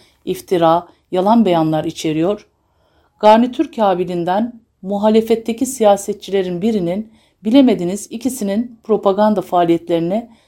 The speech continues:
cımbızladıkları birer cümleyle yer verdiler.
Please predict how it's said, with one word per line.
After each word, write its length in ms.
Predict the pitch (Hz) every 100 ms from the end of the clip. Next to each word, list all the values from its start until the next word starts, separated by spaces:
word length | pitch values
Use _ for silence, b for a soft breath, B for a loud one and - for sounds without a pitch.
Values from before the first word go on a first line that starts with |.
| b b
cımbızladıkları 920 | 220 214 220 220 214 220 226 214 220
birer 280 | 208 214 202
cümleyle 420 | 185 202 208 165
yer 320 | 165 175 170
verdiler. 560 | 156 151 151 151 151